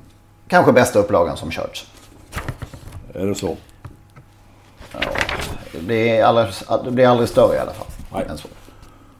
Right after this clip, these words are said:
Speaker 2: Eh, Boett v-, vann ju kriteriet för Per Sundberg och köptes, eh,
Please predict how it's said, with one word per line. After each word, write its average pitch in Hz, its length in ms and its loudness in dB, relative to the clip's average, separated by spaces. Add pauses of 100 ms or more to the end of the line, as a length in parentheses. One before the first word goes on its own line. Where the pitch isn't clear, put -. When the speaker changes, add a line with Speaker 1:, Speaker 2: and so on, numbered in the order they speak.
(340)
Speaker 2:
Eh, 127 160 6
Boett 156 480 8
v-, 139 140 6
vann 139 200 4
ju 135 100 6
kriteriet 131 540 6
för 127 200 6
Per 120 220 6
Sundberg 110 560 4
och 107 60 4
köptes, 117 600 0
eh, 113 40 2